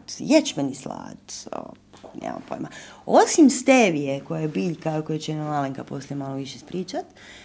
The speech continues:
zapravo sve ostalo su vam jednostavni šećeri.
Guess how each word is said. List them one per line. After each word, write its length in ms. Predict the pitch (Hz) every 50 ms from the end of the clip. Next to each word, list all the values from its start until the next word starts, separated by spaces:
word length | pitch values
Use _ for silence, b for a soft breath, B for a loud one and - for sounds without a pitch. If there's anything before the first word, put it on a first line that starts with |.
| B B _
zapravo 580 | 165 220 285 403 403 - 415 403 330 269 240
sve 260 | - - - 311 339
ostalo 600 | 320 262 247 262 285 277 277 - 262 240 226 208
su 160 | 196 - - 190
vam 140 | 175 170
jednostavni 680 | 175 175 175 175 180 170 160 - - - 135 131 123 117
šećeri. 760 | - - - - - - - _ - - - - - -